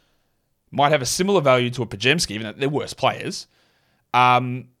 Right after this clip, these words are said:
even though they play three fewer games for the week. There's a bunch of teams that do have two quality games. Milwaukee, Orlando, Brooklyn, Boston, Detroit, and Portland, they have two quality games. So behind Minnesota in terms of, um, value of streaming,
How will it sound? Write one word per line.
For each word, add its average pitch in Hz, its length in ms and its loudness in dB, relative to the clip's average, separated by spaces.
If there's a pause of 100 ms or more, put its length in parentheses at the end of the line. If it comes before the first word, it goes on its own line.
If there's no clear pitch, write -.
(140)
even 160 240 0
though 147 120 2
they 135 120 2
play 131 240 0
three 139 360 -2
fewer 131 280 -2
games 117 320 -4
for 107 100 -12
the 104 80 -6
week. 107 260 -6 (1500)
There's 147 120 -2
a 156 40 -2
bunch 180 220 0
of 175 60 -8
teams 165 220 -2
that 131 80 -8
do 147 80 -2
have 123 160 -4
two 151 220 -2
quality 151 260 0
games. 196 360 -4 (440)
Milwaukee, 151 640 0
Orlando, 135 480 2
Brooklyn, 143 380 -4
Boston, 131 340 -2
Detroit, 123 380 -4
and 117 100 -10
Portland, 170 360 0
they 127 120 2
have 131 160 0
two 147 200 -2
quality 143 280 0
games. 143 380 0 (260)
So 123 160 -6
behind 156 400 -2
Minnesota 151 460 0
in 131 100 -2
terms 127 300 -4
of, 120 340 -2
um, 117 600 0
value 127 360 -2
of 117 100 -4
streaming, 180 440 -2